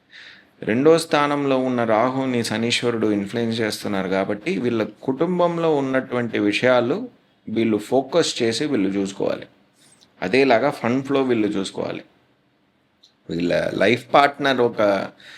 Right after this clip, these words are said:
ఫ్యామిలీలో ఉన్నటువంటి ఇష్యూస్ కూడా వీళ్ళు సెటిల్ చేయాల్సిన ఒక ఇంపార్టెంట్ అయిన తరుణంగా ఈ ఉం-, ఇది ఉంటది.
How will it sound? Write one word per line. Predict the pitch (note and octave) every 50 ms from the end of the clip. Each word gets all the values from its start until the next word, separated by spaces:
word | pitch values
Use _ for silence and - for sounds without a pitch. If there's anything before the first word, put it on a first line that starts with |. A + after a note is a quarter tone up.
| - - _ -
ఫ్యామిలీలో | - G#2 G#2+ A#2 C3+ D3 D3 C#3+ C#3+ C#3+ C#3 C3+ C3
ఉన్నటువంటి | B2+ A#2+ A#2 A#2+ A#2 A2 G#2+ G2 G#2+ G#2+ G#2+ G#2+ G2+ G#2
ఇష్యూస్ | G2 G2 G2 - A2 G#2+ G#2 -
కూడా | - F#2+ F#2 B2
వీళ్ళు | D#3 D#3 - G2+ G2 G#2+ C3 G3 - -
సెటిల్ | - - G2+ - A#2 A#2+ A2+ G#2
చేయాల్సిన | A2 G#2 G2+ G2 G2 G2 F#2+ F#2+ F#2+ - - G2 G2 F#2 F2
ఒక | F2 F2 E2+ - F2+ F#2+ B2+ D#3 - - - - - - - - - - - - -
ఇంపార్టెంట్ | - A#2 C3 C3 C3+ D3 D3+ C#3+ C#3+ C#3+ C#3 C3
అయిన | C3 B2+ A#2+ A#2
తరుణంగా | A2+ G2+ G#2+ G2 G2+ G#2 G#2+ G2+ F#2 F2+ A#2 D#3 F3+ D#3
ఈ | A2 G#2 G#2+ G#2+ G2 -
ఉం-, | - - F2 - - _ -
ఇది | - F#2+ F#2+
ఉంటది. | F2+ F2 - - D#2 - -